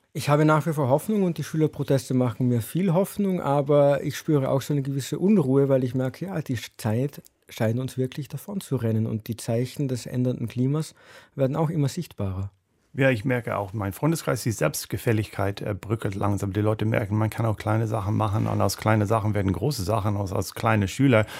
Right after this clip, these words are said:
Speaker 2: werden große Politiker irgendwann und die Christian Lindners, vielleicht sollen sie sich warm anziehen.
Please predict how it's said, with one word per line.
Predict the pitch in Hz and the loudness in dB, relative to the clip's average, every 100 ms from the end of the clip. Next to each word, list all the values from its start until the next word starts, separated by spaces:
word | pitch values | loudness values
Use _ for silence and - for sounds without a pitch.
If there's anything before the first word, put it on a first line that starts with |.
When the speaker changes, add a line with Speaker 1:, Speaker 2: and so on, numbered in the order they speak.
| - - | -16 -4
Speaker 2:
werden | 107 101 101 | -2 0 0
große | 110 107 98 | 0 -2 -2
Politiker | 101 151 151 - 98 | -2 0 -2 -6 -6
irgendwann | 95 101 92 95 104 | -4 -2 0 2 0
und | 95 | -2
die | |
Christian | 95 120 - 98 | -2 -4 -2 -2
Lindners, | 98 127 101 98 | 0 0 0 -2
vielleicht | 101 98 101 | -6 -6 -6
sollen | 107 98 | -6 -4
sie | 101 | -6
sich | 90 | -8
warm | 101 104 | -6 -4
anziehen. | 95 90 - 98 | -6 -8 -10 -12